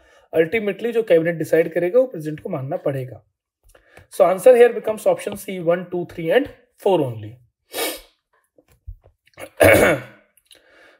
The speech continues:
Question number thirty। Which of the following committees consist of the members of both the houses of the parliament? The joint committee consisting of members of the Lok Sabha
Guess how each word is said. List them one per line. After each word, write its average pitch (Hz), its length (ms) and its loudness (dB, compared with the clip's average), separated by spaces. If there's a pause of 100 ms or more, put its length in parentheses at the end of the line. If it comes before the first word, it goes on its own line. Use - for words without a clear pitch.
Question 190 220 2
number 214 220 0
thirty। 165 320 2 (720)
Which 180 140 -4
of 220 100 6
the 240 140 4
following 208 280 4
committees 180 480 0
consist 170 480 -2
of 180 160 2
the 185 120 -4
members 175 440 2
of 160 60 -2 (120)
both 185 340 2
the 208 180 -6
houses 185 420 2
of 180 140 -2
the 180 160 -2
parliament? 117 500 -4 (800)
The 160 60 4
joint 185 420 4
committee 202 320 -4
consisting 180 560 -6
of 185 180 -2
members 165 460 0
of 180 100 -6
the 175 100 0
Lok 160 240 0
Sabha 160 280 2